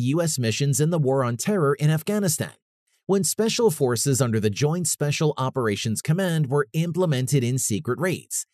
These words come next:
that were highly controversial in their lack of accountability in causing collateral damage and civilian casualties.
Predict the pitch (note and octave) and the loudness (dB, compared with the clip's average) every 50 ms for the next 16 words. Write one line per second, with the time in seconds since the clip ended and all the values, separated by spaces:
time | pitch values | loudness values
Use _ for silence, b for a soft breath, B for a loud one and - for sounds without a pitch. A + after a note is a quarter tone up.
0 | _ _ _ _ - A#3 A3+ - G#3+ E3 - A3+ C4 C#4 C4+ B3 F3 - C#3 D#3 | _ _ _ _ -4 -4 -2 0 -2 -2 0 0 0 2 2 0 0 0 0 0
1 | D3+ - - D3+ B2+ D3+ G3 F#3 - - B2 A#2+ B2 C#3 _ - F3+ G#3 A3 A3 | 0 2 0 0 0 2 0 0 0 0 0 0 0 0 _ -4 -4 -2 0 0
2 | G#3 F#3 E3 E3 E3 D#3 C3+ C#3 - - D#3 C#3+ - - C#3+ B2 A#2+ B2 A2+ F#3 | 0 0 0 -2 -2 -2 -2 -2 -2 -2 -2 -2 -2 0 0 0 0 0 2 2
3 | G#3+ G3+ F3+ C#3+ B2 A#2+ B2 C3 - - D#3+ D#3+ D3+ D3+ - A#2+ G#2 G#2 A2 A2+ | 2 2 2 0 0 0 -2 -4 -2 0 0 0 0 -2 -2 -4 -2 -2 -2 -2
4 | C#3+ C#3+ - D3 C#3 B2+ G#2+ G2+ G#2 G#2 G#2+ G#2+ G#2+ F3+ F#3 F3+ D#3 C3+ C3+ A#2 | -4 -4 -2 0 0 0 0 0 0 0 -2 -2 -2 -2 -2 0 0 0 0 0
5 | - B2 G#2+ A2 G#2+ - - B2 F#2+ F2+ F2 F2 F#2 G2+ G#2+ G#2 A2 A#2 A#2 G#2+ | 0 0 0 0 0 0 -2 -2 -2 -2 -4 -4 -4 -4 -4 -2 -2 -2 -2 -2
6 | - F#2+ D#2 - - - - - - | -4 -6 -8 -8 -10 -12 -10 -12 -12